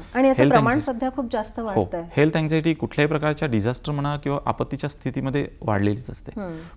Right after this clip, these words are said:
Speaker 2: मला काय होईल, माझे काय होईल, माझ्या घरच्यांना का, घरच्यांची कशी होईल, ही जशी चिंता असते, त्याचप्रमाणे कोरोना ही, अ, आपण ज्याला म्हणतो साथीचा,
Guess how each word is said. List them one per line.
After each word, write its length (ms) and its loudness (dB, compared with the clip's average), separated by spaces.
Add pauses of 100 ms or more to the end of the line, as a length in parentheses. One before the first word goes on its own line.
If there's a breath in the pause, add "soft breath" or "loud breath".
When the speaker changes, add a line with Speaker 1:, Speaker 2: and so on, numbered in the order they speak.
Speaker 2:
मला 180 2
काय 220 0
होईल, 220 0
माझे 260 -2
काय 220 0
होईल, 240 0 (340 loud breath)
माझ्या 260 0
घरच्यांना 560 -4
का, 100 -8 (340)
घरच्यांची 340 -4
कशी 220 -4
होईल, 180 -2
ही 80 0
जशी 240 0
चिंता 280 0
असते, 260 -2 (400 loud breath)
त्याचप्रमाणे 400 0
कोरोना 320 2
ही, 280 0 (220)
अ, 100 -6 (500)
आपण 160 -4
ज्याला 160 0
म्हणतो 180 -2
साथीचा, 480 -2